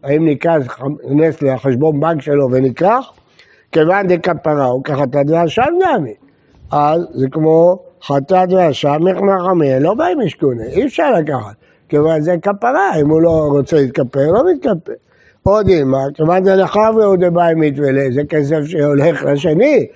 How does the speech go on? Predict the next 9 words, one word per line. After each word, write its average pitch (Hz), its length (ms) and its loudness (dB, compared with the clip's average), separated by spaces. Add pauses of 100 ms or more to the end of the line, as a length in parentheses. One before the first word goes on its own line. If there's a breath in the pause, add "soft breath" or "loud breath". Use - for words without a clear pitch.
(260 soft breath)
ח-, - 80 -12
אז 127 240 -2
מה 143 140 0
אתה 127 160 -2
עושה 127 320 0
צדיקות 127 560 -2
על 123 100 -2
חשבון 131 440 0
השני? 151 420 0